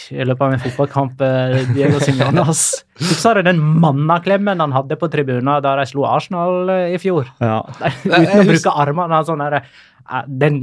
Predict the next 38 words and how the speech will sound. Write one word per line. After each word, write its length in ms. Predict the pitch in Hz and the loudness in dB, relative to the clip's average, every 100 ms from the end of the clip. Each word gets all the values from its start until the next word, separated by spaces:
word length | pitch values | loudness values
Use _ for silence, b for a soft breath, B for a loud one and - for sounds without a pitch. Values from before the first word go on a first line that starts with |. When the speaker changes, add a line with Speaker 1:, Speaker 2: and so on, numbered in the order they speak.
| 127 | -2
Speaker 1:
blir 140 | 123 123 | -2 -2
for 80 | 127 | -4
vanskelig 320 | 117 - 113 | -6 -6 -8
å 60 | 120 | -8
beskrive. 260 | - 139 | -10 -2
Speaker 3:
Jeg 220 | 160 170 165 | 2 2 0
husker 240 | - 131 | -2 -6
ikke 160 | 127 143 | -4 0
den, 220 | 139 147 | 0 0
men 140 | 147 | -2
jeg 80 | 147 | -2
husker 320 | 135 - 135 135 | -6 -6 -4 -4
oppførselen 560 | - - 104 - 107 120 | -12 -6 -4 -2 -2 -4
hans 100 | 127 107 | -4 -4
under 480 | 131 117 120 127 | -2 -2 -2 0
hele 300 | 135 110 107 107 | 0 -2 -4 -2
den 160 | 135 | 0
Speaker 1:
Ja. 60 | 127 143 | 0 0
Speaker 3:
kampen. 400 | 123 143 151 151 | 0 -2 -4 -4
Da 140 | 113 | -4
var 140 | 107 110 | -2 -4
han 100 | 104 | -4
vill, 300 | 95 101 127 | -10 -12 -10
ass. 300 | - - - _ | -8 -8 -10 _
Speaker 1:
Men, 240 | 196 320 311 | 2 4 2
eh, 540 | 247 226 208 202 190 175 | 2 2 2 2 2 2
Bavar 480 | 196 202 185 180 - | 2 2 2 0 0
Amin, 540 | 170 202 175 156 220 254 - _ _ _ _ _ _ _ | 0 2 2 2 2 0 -4 _ _ _ _ _ _ _
jeg 140 | 123 - | -20 -18
tror 320 | - 147 156 | -12 -10 -6
det 140 | 156 | -6
er 20 | 147 | -2
sånn 220 | 160 160 | 0 0
det 80 | 151 | -2
skal 160 | 151 | -4
uttales, 320 | 143 156 160 226 | -4 -2 -4 -2
sånn 140 | 196 | -4
cirka, 340 | 175 170 170 | -4 -2 2